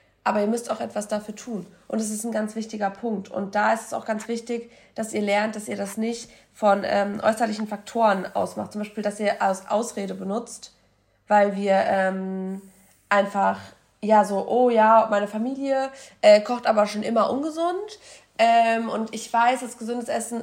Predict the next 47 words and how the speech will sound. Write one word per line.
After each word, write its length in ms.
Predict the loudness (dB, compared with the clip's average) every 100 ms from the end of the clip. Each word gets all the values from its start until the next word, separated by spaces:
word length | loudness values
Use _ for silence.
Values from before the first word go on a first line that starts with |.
| -8
gesundes 320 | -8 -6 -6
Essen 300 | -4 -6 -4
ist 180 | -6 -6
besser, 360 | -6 -2 0 0
aber 340 | 2 2 2 -2 -12 -18 -20 _ _ _ _ -20 _ _ _ _ _ _ _ -8
ja, 300 | -4 0 0
nee. 460 | 2 2 2 2 -2 -8 -8
Also 400 | 0 0 0 -2
jetzt 360 | 0 0 0 -4
bin 120 | -4
ich 120 | -2
halt 140 | -4 -2
auch 100 | -2
schon 140 | -2
dreißig 760 | -4 2 2 2 -2 -2 -4 -6
und 280 | -10 -10 -12
hab 140 | -10
auch 140 | -10 -8
schon 180 | -10
Kinder, 320 | -6 -2 -2 -2
so, 80 |
das 140 | -4 -10
ist, 160 | -12 -14 -10
es 140 | -6 -4
ist 140 | -2
nie 220 | 2 2
zu 140 | 0 -6
spät, 300 | -6 -6 -2
an 140 | -4
sich 160 | -4 -8
zu 100 | -4
arbeiten. 260 | -2 -2
Es 140 | -4 -8
ist 160 | -6
nie 140 | -4 -4
zu 120 | -6
spät. 220 | -10 -6
Ihr 80 | -6
könnt 240 | -6 -10 -6
immer 320 | -2 0 0
anfangen. 320 | -2 -6 -10 -10 -18 -10
Ihr 100 | -4
könnt 220 | -4 2
heute, 220 | 2 2
wenn 100 | -2
ihr 100 | -2
rausgeht, 480 | 2 0 0 -8 -8